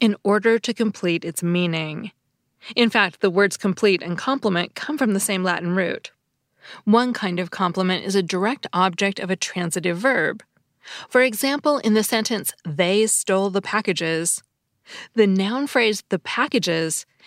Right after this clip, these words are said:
is the direct object of steal, which makes it a complement of steal, stole the packages.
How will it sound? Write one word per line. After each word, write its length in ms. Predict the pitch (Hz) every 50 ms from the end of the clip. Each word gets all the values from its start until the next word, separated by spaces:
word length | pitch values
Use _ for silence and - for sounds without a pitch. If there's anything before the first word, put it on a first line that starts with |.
| - -
is 180 | - 226 202 -
the 100 | 214 185
direct 440 | 160 190 180 190 208 220 - - - - -
object 420 | 180 175 175 151 - 190 185 175
of 140 | - 190 185
steal, 640 | - - - - - 277 285 190 160 - - - - _ _ - - - -
which 220 | - 214 202 -
makes 300 | 202 196 208 220 - -
it 80 | 240 214
a 60 | 202
complement 880 | - - - - - 349 349 339 - 226 175 165 156 139 117 107 - - -
of 160 | 208 180 156 -
steal, 640 | - - - - 170 160 151 139 120 123 - - - _ _ _ _ _ _ _ -
stole 460 | - - - - 185 175 175 175 170
the 80 | 160 175
packages. 800 | - 185 175 165 - 165 - 160 143 131 - - - - -